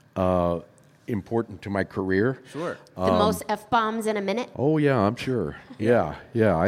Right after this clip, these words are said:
Speaker 1: I'm sure there's some sort of record
Speaker 2: And is it
Speaker 1: there.
Speaker 2: really on the page when you read that for the first time, you're like, "Oh, man, this is, this is gonna be amazing"?
Speaker 1: Yeah, I mean, the difficulty with Deadwood was that it could be on the page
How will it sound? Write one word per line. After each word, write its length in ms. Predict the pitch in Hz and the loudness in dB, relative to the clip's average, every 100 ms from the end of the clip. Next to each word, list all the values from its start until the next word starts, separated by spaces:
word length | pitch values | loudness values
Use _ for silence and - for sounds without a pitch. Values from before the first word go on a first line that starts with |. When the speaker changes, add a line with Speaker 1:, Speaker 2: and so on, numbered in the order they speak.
| 123 | 2
Speaker 1:
I'm 180 | 113 110 | 0 -2
sure 200 | 107 127 | 0 0
there's 200 | 113 98 | 2 2
some 160 | - 123 | 2 2
sort 200 | 113 92 | 2 2
of 80 | 82 | 2
record 340 | 85 - 80 | 0 -2 -4
Speaker 2:
And 80 | - | -2
is 80 | 202 | 0
it 40 | |
Speaker 1:
there. 20 | |
Speaker 2:
really 160 | 220 226 | 2 2
on 200 | 190 202 | 2 0
the 60 | |
page 280 | 196 196 196 | -2 -2 -2
when 100 | 165 | -4
you 120 | 160 | -4
read 220 | 165 170 160 | -4 -4 0
that 200 | 170 165 | -2 -2
for 60 | |
the 80 | 156 | -8
first 260 | - 160 - | -6 -8 -6
time, 260 | 165 156 | -6 -4
you're 100 | 151 | -4
like, 140 | 139 139 | -4 0
"Oh, 160 | 147 | -2
man, 300 | 131 131 104 | -2 -4 -6
this 160 | 110 120 | -10 -12
is, 160 | 113 | -14
this 180 | 104 117 | -10 -8
is 100 | 120 | -8
gonna 180 | 110 110 | -6 -4
be 100 | 110 | -2
amazing"? 380 | 107 117 135 135 | -2 -2 -4 -4
Speaker 1:
Yeah, 400 | 127 175 131 87 - | -2 0 0 -4 -4
I 80 | 131 | -2
mean, 160 | 139 117 | 0 -2
the 80 | |
difficulty 440 | 127 160 165 156 123 | 0 -2 -2 -2 0
with 260 | 113 101 | -2 -2
Deadwood 420 | 123 160 139 110 85 | 0 0 0 0 2
was 280 | 104 98 - | 0 0 -2
that 160 | 110 | 0
it 160 | 113 - | 0 0
could 160 | 120 104 | -2 2
be 120 | 123 | 2
on 140 | 120 | 2
the 80 | 110 | 0
page 600 | - 120 127 113 87 - | 0 2 2 0 -4 -16